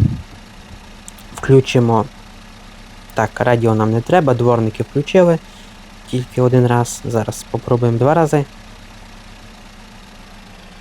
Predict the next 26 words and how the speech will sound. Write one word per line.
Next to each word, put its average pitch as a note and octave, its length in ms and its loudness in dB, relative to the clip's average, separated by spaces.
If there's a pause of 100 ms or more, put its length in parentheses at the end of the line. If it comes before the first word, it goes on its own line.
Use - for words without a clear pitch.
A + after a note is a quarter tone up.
(120)
Чи F3+ 140 4
не C3 100 4
попробуємо? C3 640 0 (920)
Добре, B2 300 2
неважно. E3+ 760 4 (540)
Зараз C3 380 0
трошки B2+ 340 0
заправимо A#2+ 580 0
автомобіль E3+ 760 2 (120)
і E3+ 160 0
поїдемо B2+ 560 2
далі. G#2 300 -2 (640)
І E3 160 4
нам D3 280 2
би C#3+ 120 4
ще C#3 240 0
не C3+ 100 4
помішало B2+ 600 0
поїсти, F#3+ 680 2 (920)
тому B2+ 220 2
що - 240 0
ми B2 240 4
голодні, F3 680 4
ми C3+ 140 0
хочемо A#2+ 520 0
пити G3 480 2